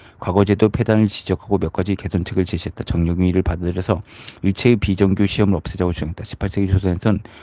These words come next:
문벌 양반들의 요구로 비정규 과거 시험이 빈번하게 실시돼 합격자 수가 폭발적으로 증가했다. 자연히 과거 시험에 합격하고도 변변한 관직을 얻지 못하는 사람이 많다.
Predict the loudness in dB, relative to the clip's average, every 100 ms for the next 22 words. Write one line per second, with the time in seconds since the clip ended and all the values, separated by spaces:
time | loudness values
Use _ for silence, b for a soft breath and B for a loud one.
0 | B 2 6 6 4 2 0 2 0 2
1 | 0 0 -2 0 0 -2 B B -8 2
2 | 2 4 2 2 2 2 0 -2 -6 -8
3 | -6 -6 -4 -8 -4 -4 -2 -4 -4 B
4 | -2 2 2 2 2 0 -2 -4 -8 -12
5 | -12 -2 0 0 -2 B B -4 6 6
6 | 6 2 2 0 -2 2 2 2 0 0
7 | 2 2 0 -2 -2 -2 -2 -4 -4 -2
8 | -2 -2 0 0 -2 -8